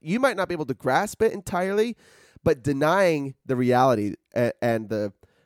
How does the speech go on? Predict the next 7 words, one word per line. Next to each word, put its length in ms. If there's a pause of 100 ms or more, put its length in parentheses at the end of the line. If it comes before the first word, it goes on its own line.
the, 420
uh, 240 (380)
results 460
that 180
science 480
con-, 300 (260)
constantly 600